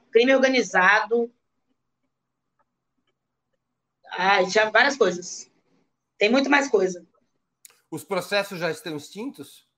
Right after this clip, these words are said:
Speaker 1: Não, os processos não estão extintos, a gente vai a julgamento ainda, não sabemos a data, estamos aguardando.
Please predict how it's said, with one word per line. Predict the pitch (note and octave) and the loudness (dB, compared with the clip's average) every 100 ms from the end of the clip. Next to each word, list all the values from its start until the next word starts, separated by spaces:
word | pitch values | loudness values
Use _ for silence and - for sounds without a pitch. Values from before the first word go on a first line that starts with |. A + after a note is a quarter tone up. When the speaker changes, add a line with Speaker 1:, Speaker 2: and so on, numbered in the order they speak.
| _ _ _ _ _ _ _ | _ _ _ _ _ _ _
Speaker 1:
Não, | A3+ G#3+ | 0 2
os | - | 4
processos | G#3+ A3+ G#3+ | 2 2 2
não | A#3+ D4 | 2 2
estão | C#4+ C4 | 2 2
extintos, | - G#3+ G3+ G#3 A3 | 0 2 0 2 0
a | A3 | 0
gente | A3+ - | 0 2
vai | A3 | 2
a | A3 | 4
julgamento | G#3+ A3+ G#3+ G3+ G3+ | 2 2 2 0 2
ainda, | F#3+ F3+ F#3+ A#3 B3 _ G3+ | 2 0 0 -2 -2 _ -4
não | G3+ | -4
sabemos | - G#3 G#3 G#3+ G#3+ | 0 2 2 2 2
a | |
data, | G#3 F3+ G3 A#3 | 4 6 4 2
estamos | A3+ A3+ A3+ | 0 0 2
aguardando. | A#3 C4+ C4 F3+ F3+ | 2 2 2 0 -2